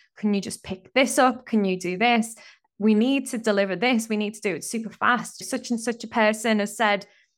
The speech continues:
'Ask Pam, 'cause she's the best person to deliver that.'" And you almost start off feeling flattered. And then as your workload builds, you're like, "Hold on a minute." But I think when you get to that point where you're like, "Hold on a minute,"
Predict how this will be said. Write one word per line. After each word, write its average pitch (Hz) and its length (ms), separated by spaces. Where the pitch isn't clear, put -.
'Ask 226 300
Pam, 262 320
'cause 233 180
she's 254 240
the 233 80
best 233 320
person 233 480
to 247 100
deliver 233 360
that.'" 262 340
And 226 220
you 247 120
almost 339 420
start 311 260
off 226 200
feeling 302 340
flattered. 208 760
And 220 220
then 220 100
as 233 180
your 262 100
workload 226 520
builds, 220 460
you're 233 100
like, 190 280
"Hold 214 320
on 190 140
a - 20
minute." 202 480
But 220 160
I 214 40
think 262 340
when 254 260
you 285 80
get 285 220
to - 80
that 254 280
point 233 440
where 226 120
you're 202 140
like, 185 300
"Hold 190 340
on 175 160
a 175 40
minute," 196 420